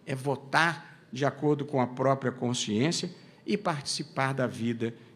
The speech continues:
e participar do debate público, se instruindo e opinando. Eu gostaria de encerrar a nossa conversa, ou essa fase da nossa conversa, com uma nota positiva.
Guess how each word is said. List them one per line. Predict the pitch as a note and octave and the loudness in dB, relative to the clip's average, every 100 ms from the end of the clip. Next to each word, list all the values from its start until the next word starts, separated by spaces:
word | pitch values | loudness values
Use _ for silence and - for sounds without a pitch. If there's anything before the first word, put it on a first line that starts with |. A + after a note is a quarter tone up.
| - | -12
e | |
participar | - A#2 - - B2+ A#2+ | 0 0 0 0 2 2
do | A#2 | 0
debate | G#2+ G2 F#2+ A2 A2 - | 0 0 2 0 -2 -8
público, | - G#2+ A2 G#2+ - - - - - | -8 -6 -4 -6 -12 -20 -20 -20 -20
se | - - B2 B2 | -10 -4 0 2
instruindo | A#2+ B2+ B2+ B2 A2 G2 G#2+ G#2+ G#2 G#2+ - - - - _ | 2 2 0 -2 0 4 4 2 0 -4 -10 -20 -20 -20 _
e | - A2 - - | -2 -2 -2 -6
opinando. | G#2+ - A2+ E2+ E2 G2+ - - - - - | -6 -4 -4 -4 -8 -12 -20 -20 -20 -20 -8
Eu | D3+ | -2
gostaria | D#3 D3+ C#3+ D3+ | -2 0 2 2
de | C3 C3+ C3 | -2 -4 -4
encerrar | C3 - C#3 A2 A#2 A#2+ A#2+ - - - - - - - | -4 -4 -2 -2 -2 -2 -4 -16 -20 -20 -20 -20 -14 -6
a | A2 | -4
nossa | G#2+ A2 - A2 | -2 -4 -6 -8
conversa, | - G#2 G2 A2 G#2+ G#2+ | -8 -6 -2 -2 -4 -8
ou | |
essa | G#2+ A2 | -8 -10
fase | - A#2 A#2 A2 | -4 -4 -4 -6
da | G2+ | -8
nossa | G#2 G#2 - | -8 -8 -10
conversa, | - G2 F#2 A#2+ A#2 - B2 - - - - - - - - - | -10 -10 -4 -2 -2 -6 -8 -12 -20 -20 -20 -20 -20 -20 -20 -20
com | - C#3 C3+ C3+ C#3 C#3 C3+ | 0 4 6 6 4 -4 -2
uma | D3 C#3 | 4 6
nota | A#2 A#2+ B2+ B2 B2 A#2+ - - - | 6 6 4 2 0 0 -4 -20 -14
positiva. | - C#3+ C3 B2 - - F2+ - E2 | -2 -2 -2 -4 -4 -4 -6 -10 -14